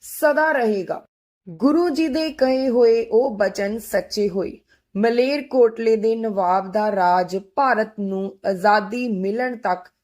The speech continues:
ਬਰਾਬਰ ਕਾਇਮ ਰਿਹਾ। ਉਹ ਰਿਆਸਤ ਦੇ ਨਵਾਬ ਨੇ ਜਦੋਂ ਵੀ ਕੋਈ ਗਲਤੀ ਕੀਤੀ, ਤਾਂ ਸਿੱਖ ਸਰਦਾਰਾਂ ਰਲ ਕੇ ਉਸ ਨੂੰ ਸੋਧਿਆ, ਪਰ ਰਿਆਸਤ ਉਸ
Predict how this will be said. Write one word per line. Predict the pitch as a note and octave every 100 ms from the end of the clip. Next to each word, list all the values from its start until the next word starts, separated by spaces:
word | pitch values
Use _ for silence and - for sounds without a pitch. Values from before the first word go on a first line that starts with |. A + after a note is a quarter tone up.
| _ A3+
ਬਰਾਬਰ | A3 C#4 C#4 A3+ C#4+
ਕਾਇਮ | D4 - G#3+ F#3+ F#3
ਰਿਹਾ। | F3 D#3 F3 - _ _ _ _
ਉਹ | C#4 D#4 E4 E4
ਰਿਆਸਤ | C#4+ A#3+ A3+ A#3 C4
ਦੇ | A3 G#3+ A3
ਨਵਾਬ | A3 G#3+ G3 F3+ G3 G#3
ਨੇ | G3 G3+
ਜਦੋਂ | F#3+ A#3+ A#3 C#4 C4+
ਵੀ | C#4
ਕੋਈ | B3 A3+ A3+
ਗਲਤੀ | F#3 F#3+ F#3 B3 B3+
ਕੀਤੀ, | - G#3 G#3 A#3+ G#3+ - _ _
ਤਾਂ | B3+ C#4
ਸਿੱਖ | - C4 C4 -
ਸਰਦਾਰਾਂ | C4 - A#3+ A3 G3+ G3 G#3+ A3+
ਰਲ | G#3+ F3+ F#3
ਕੇ | G3 B3+ A3 G#3+ _ _ -
ਉਸ | D4+ -
ਨੂੰ | E4 D#4+ D#4
ਸੋਧਿਆ, | - G3 G3 A#3+ A3 - - _ _ _ _
ਪਰ | D4+ D#4 - -
ਰਿਆਸਤ | G3+ G#3 G#3 A#3 - C4+ -
ਉਸ | C4 B3+ C4 -